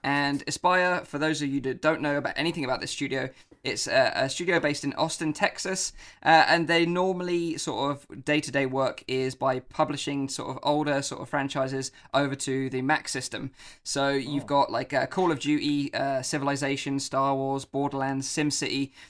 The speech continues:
Speaker 1: They port all those games from P C over to Mac, and that's kind of normally what they get up to. But this is the first time they've, uh, developed a game in-house,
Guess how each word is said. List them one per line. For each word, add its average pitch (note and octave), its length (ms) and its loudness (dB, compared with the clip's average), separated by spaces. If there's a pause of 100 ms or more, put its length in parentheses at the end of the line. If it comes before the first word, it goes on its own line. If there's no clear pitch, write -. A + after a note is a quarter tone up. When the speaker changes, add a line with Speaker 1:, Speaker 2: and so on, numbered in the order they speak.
(140)
Speaker 1:
They D3 120 4
port E3 300 0
all E3 100 2
those D3 220 4
games C#3+ 260 4
from E3+ 220 0
P D#3 160 0
C C#3+ 280 0
over C3 300 -2
to B2+ 320 -4
Mac, C#3 400 0
and C#3 80 -4
that's - 180 -6
kind B2+ 200 -4
of C#3 160 -10
normally C3+ 320 0
what B2+ 160 -4
they A#2+ 80 -8
get A#2+ 140 -4
up - 140 -2
to. - 200 -6 (380)
But - 340 8
this F#3 220 0
is D#3+ 80 -6
the D#3+ 80 0
first F3 280 4
time D#3 220 4
they've, D3 340 4
uh, C#3 400 6
developed C#3+ 400 -2
a C3+ 40 -4
game C3 280 -4
in-house, D#3 640 0